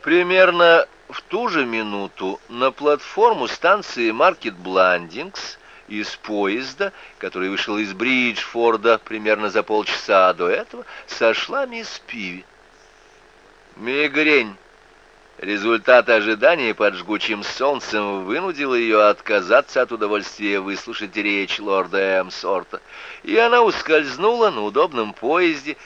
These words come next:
с намерением прилечь и отдохнуть. Обнаружив по прибытии в Маркет Бландингс, что головная боль у неё почти прошла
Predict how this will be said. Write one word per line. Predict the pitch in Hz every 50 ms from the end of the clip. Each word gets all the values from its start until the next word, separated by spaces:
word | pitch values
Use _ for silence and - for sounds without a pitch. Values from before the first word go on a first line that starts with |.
| -
с | - - -
намерением | 110 101 98 95 104 131 156 151 135 117 104 92
прилечь | 98 95 92 90 95 107 131 139 - -
и | 101
отдохнуть. | 90 87 80 78 78 87 87 - - - 90 71 - - - - - - _ _ - - - _ _ - - - _ _ _ _ - - _ _ _ _ _ _ _ _ _ _ _ _ _ _ _ _ -
Обнаружив | - 127 151 156 156 180 202 226 240 277 277 247 202 180 147 127
по | - 151 151
прибытии | 151 151 160 160 214 247 226 - - 156 143
в | 131 123
Маркет | 135 175 202 214 180 - 127 120 107
Бландингс, | 104 104 113 117 117 117 113 110 110 110 107 110 143 170 190 - - - -
что | - - - 117 101
головная | 101 110 113 113 113 113 113 117 113 113 113 113 107
боль | 104 101 147 190 202 170
у | 135
неё | 104 98 95 90
почти | - 98 95 90 - - - 95
прошла | 87 - 90 90 87 - - - - 123 180 208 214